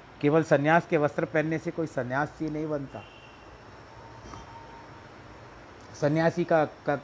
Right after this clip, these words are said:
आप देखते हो, सन्यासी या साधु संत, ये किस प्रकार के कपड़े पहनते हैं?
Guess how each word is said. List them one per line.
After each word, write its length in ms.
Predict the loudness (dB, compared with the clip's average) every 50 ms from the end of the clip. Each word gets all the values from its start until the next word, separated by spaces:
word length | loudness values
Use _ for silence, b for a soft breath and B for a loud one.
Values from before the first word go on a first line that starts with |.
| -8 -6 -4
आप 180 | -4 -4 -4 -4 -2
देखते 320 | -2 -2 -2 -2 -2 -2
हो, 100 | -2 -2
सन्यासी 680 | -2 -4 -4 -4 -4 -4 -4 -4 -6 -6 -4 -4 -2
या 80 | -2 -4
साधु 380 | -4 -6 -8 -8 -6 -6 -6 -6
संत, 300 | -4 -6 -6 -6 -8 -12 -16 -18 -18 -18 -20 -20 -20 -20 -20 -20 -20 -20 -20 -20 -20 -16 -10 -8
ये 40 | -6
किस 200 | 0 0 0 0
प्रकार 380 | 2 2 2 4 6 4 4 4
के 120 | 0 -4
कपड़े 300 | -4 -4 -4 -2 -2 -4
पहनते 460 | -4 -2 -4 -6 -6 -6 -8 -10 -12
हैं? 120 | -12 -12